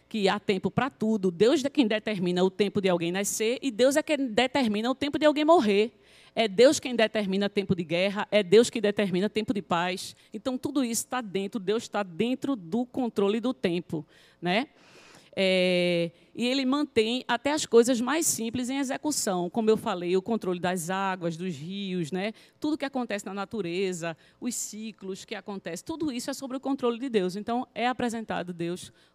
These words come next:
como Criador. E mostra também a realidade do, do homem como um ser humano, um, um homem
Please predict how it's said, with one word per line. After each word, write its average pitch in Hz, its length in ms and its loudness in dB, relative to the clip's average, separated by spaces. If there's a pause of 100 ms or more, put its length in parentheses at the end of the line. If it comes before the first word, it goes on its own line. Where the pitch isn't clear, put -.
como 220 200 -6
Criador. 190 540 -10 (3250)
E 294 80 4
mostra 254 380 4
também 202 400 -2
a 233 60 0
realidade 202 560 0
do, 202 100 0
do 214 200 4
homem 190 520 2 (180)
como 233 240 0
um 262 60 -2
ser 269 240 2
humano, 226 420 -2
um, 214 320 0
um 220 120 2
homem 214 420 6